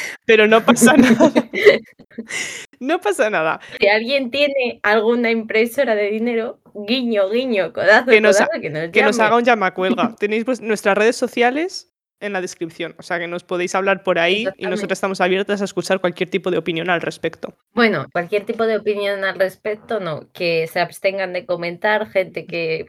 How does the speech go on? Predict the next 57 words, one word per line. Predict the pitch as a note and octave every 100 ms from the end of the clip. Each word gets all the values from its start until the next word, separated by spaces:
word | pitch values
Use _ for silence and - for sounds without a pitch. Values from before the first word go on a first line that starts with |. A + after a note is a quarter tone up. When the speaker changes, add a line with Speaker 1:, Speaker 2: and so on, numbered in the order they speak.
| -
Speaker 2:
cree | F3 F3
en | D#3
las | E3
criptomonedas | - E3 - - D#3 E3 - A3+ G#3+ G3+ -
y |
toda | - D3
esa | -
Speaker 1:
Sí, | G#3+
Speaker 2:
movida, | - A3
Speaker 1:
lo | A#3
de | A#3
Speaker 2:
¿vale? | A3
Speaker 1:
las, | A3+
Speaker 2:
O | - - _ -
sea, | D#3
a |
mí | F3+
Speaker 1:
lo | A#3
Speaker 2:
no |
me | G#3+
Speaker 1:
de | A#3
las | A3 E3+
Speaker 2:
vengáis | C#4 C#4 -
con | B3+
Speaker 1:
bitcoins, | C#4
Speaker 2:
vuestra | - - A3+
Speaker 1:
no, | F3
o |
sea, | G3
Speaker 2:
vaina | - F#3+
aquí. | G3
Speaker 1:
alejaos | G3 G#3+
de | A3
nosotras, | G3 E3+ F3 F3
no | G3+
os | A3+
queremos | - A#3 A#3+
en | G#3+
nuestra | F#3+ - D#3+
vida. | D#3+ D#3+ -
Speaker 2:
Exacto, | - F#3 F3 E3+ C3+ -
shu, | - C4+ D#3+ _ _
fuera. | - F#3+ C4 - - _ -
Speaker 1:
<laughs> | - _ _
Total, | C#4 C#4 B3+ F#3+
que | B3
la | A#3+
Speaker 2:
Vale, | A#3
Speaker 1:
primera, | B3+ E4 F4+
Speaker 2:
dale. | F#3+
Speaker 1:
la | A#3+
primera | A#3 C#4 D#4+
pregunta, | D4 E4 D4+ D#4+ D4 G#3+ A3+ - -
la | G3+
verdad | G3 G3+ A#3
es | A#3
que | C#4 C#4+ -